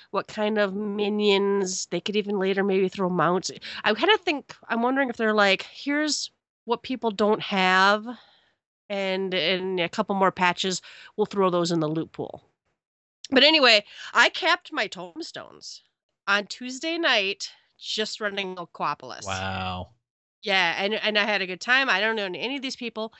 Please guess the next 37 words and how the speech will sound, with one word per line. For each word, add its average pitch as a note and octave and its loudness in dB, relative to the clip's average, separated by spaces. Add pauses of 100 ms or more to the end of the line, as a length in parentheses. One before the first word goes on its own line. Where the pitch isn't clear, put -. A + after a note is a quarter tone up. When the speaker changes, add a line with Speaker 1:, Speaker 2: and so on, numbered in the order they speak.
(420)
Speaker 1:
I A3+ 4
actually, E4 -2 (400)
that B3+ -6
night F#4 -4
was C#4+ -6
weird, B3+ -6
too, E4 -6
because A#3 -6
I, G3+ -2 (680)
what G#3+ -14
else C4 -8
did B3 -8
I A#3 0
do? G#3+ -2
I D#3 -2
can't C4+ 0
remember, G#3+ 2
but F3 2
I F#3+ 4
got, A3 0 (120)
like, G3+ -6 (160)
two - -2
new C4 2
people A#3 -4
on G#3 2
my F3+ -2
friends A#3 -2
list, D#3+ -6
too, G#3+ 0
which F3+ -2
never B3 6
happens. A#3 0 (520)
It A3+ -10
just - 0
doesn't A#3 2
happen. G#3 0 (520)
Uh, G#3 -2